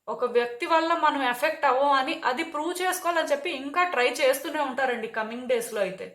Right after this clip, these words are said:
So దానివల్ల ఏంటంటే వాళ్ళ యాక్షన్స్ చూసి మీరు మానిప్యులేట్ అవ్వచ్చు.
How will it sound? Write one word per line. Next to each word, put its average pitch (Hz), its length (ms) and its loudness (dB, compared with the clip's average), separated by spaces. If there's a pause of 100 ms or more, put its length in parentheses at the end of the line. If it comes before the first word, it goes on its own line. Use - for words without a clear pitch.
(760)
So 311 120 0
దానివల్ల 285 500 6
ఏంటంటే 330 360 0
వాళ్ళ 285 360 6
యాక్షన్స్ 285 580 4
చూసి 330 200 -6
మీరు 302 200 -4
మానిప్యులేట్ 285 640 2
అవ్వచ్చు. 277 480 0